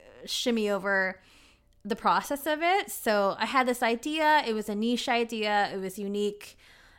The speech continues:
And I, I wanna say unique in a sense, 'cause yes, there are a lot of dancer podcasts out there,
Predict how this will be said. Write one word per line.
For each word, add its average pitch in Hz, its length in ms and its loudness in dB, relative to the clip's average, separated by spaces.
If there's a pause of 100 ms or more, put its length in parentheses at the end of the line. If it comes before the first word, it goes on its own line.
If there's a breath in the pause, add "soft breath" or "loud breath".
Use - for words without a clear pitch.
(140 loud breath)
And 277 260 2
I, 302 180 0
I 294 60 2
wanna 392 220 2
say 392 140 -2
unique 262 380 0
in 269 80 -2
a 269 80 0
sense, 262 220 -2
'cause - 320 -4
yes, 226 280 0
there 240 160 0
are 220 140 4
a 226 60 2
lot 190 440 4
of 220 120 0
dancer 185 400 -2
podcasts 220 580 0
out 233 220 -2
there, 233 340 -2